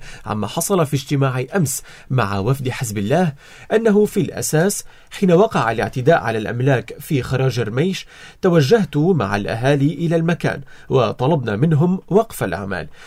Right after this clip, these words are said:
فكان ردهم برفض مطالبنا والتطاول على الحضور وتهديد بعضهم، لذا سارعت إلى تهدئة أبناء رميش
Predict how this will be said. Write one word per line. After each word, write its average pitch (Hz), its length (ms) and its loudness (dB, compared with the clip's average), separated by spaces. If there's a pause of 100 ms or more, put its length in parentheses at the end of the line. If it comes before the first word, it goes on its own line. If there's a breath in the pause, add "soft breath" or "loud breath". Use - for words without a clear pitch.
(100)
فكان 214 420 4
ردهم 165 440 4
برفض 131 480 2
مطالبنا 185 680 0
والتطاول 156 760 0
على 101 180 -4
الحضور 151 480 0 (240 loud breath)
وتهديد 160 600 0
بعضهم، 117 500 -2 (280 soft breath)
لذا 117 320 2
سارعت 120 640 0
إلى 120 520 -4
تهدئة 120 580 -4
أبناء 185 320 2
رميش 156 400 0